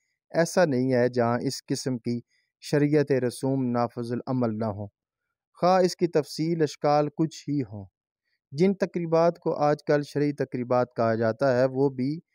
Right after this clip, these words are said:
बस सिर्फ उस हद तक शरई होती हैं कि इनमें नाच, बाजा गाजा और ऐसी ही दूसरी खुराफात और मुज़खराफात नहीं होती।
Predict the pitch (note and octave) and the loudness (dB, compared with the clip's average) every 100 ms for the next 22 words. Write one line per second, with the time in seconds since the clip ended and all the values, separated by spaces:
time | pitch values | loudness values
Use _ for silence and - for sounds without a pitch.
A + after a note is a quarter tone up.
0 | _ _ C#3+ D#3+ D#3+ - E3 F3+ F3 - | _ _ -2 0 0 0 2 2 0 -4
1 | F#3 - F3+ F#3 D#3 - C#3+ C#3+ B2+ A2+ | -4 -2 -4 0 -2 0 0 2 0 -2
2 | C#3+ B2+ B2+ C#3+ C#3+ C#3 C3+ B2+ A#2+ A#2+ | -4 -2 -2 -2 -4 -4 -2 -2 0 2
3 | B2 B2+ _ _ _ _ - A#2+ B2 C3 | 2 -2 _ _ _ _ -4 0 2 2
4 | C3 A#2+ A#2 B2+ B2 B2 - C#3 C3 - | 2 2 2 0 2 0 -2 -2 -2 -6
5 | C3+ B2 C3+ - _ - C#3+ C#3+ E3 D#3 | -6 -6 -8 -12 _ -8 -6 -4 -6 -2
6 | C#3 B2 A2+ A#2+ B2 - _ _ - C3 | 0 0 0 0 0 -4 _ _ -6 -4
7 | C3 B2 - A#2+ A2+ - A#2+ A#2+ A#2 A2+ | -4 -6 -4 -2 -2 0 0 0 -4 -4
8 | A2+ G#2+ G2+ G#2 A2+ | -4 -6 -10 -12 -14